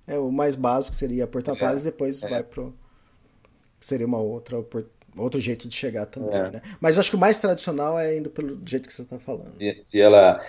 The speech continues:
Speaker 2: é, é, é, em, em, em Punta Arenas, e uma outra coisa, isso também é dica de viagem pra quem tá indo e tal, é, lá tem uma, uma zona franca, uma, uma,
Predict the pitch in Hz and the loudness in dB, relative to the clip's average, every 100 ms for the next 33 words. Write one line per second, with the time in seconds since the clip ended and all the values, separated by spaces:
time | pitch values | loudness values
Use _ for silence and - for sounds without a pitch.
0 | - - 120 117 139 - 127 127 - 175 | -2 8 10 10 8 10 12 10 8 -2
1 | 208 196 - 185 202 190 151 127 131 131 | -2 -4 0 0 0 0 0 0 4 6
2 | 135 131 110 101 98 110 123 113 101 110 | 6 6 4 2 -4 0 4 6 8 8
3 | 165 180 113 101 - 107 107 104 110 104 | 8 6 6 4 2 4 4 6 4 4
4 | - 117 123 120 98 87 - - 156 135 | 6 8 10 10 10 6 -10 -4 2 2
5 | 110 101 95 101 117 95 101 - 107 107 | 2 6 10 10 10 6 -2 -2 0 4
6 | 87 107 139 117 101 143 151 - - - | 4 4 -2 -4 2 4 4 2 -16 -12
7 | - 113 113 123 156 170 185 185 190 185 | 4 6 8 8 8 6 4 2 2 2
8 | 185 180 156 160 156 185 208 - 139 165 | 2 2 4 4 8 8 8 6 4 4
9 | - 87 - - - 117 127 139 135 131 | 2 2 2 -8 -6 -2 4 6 4 4
10 | 131 151 | 4 6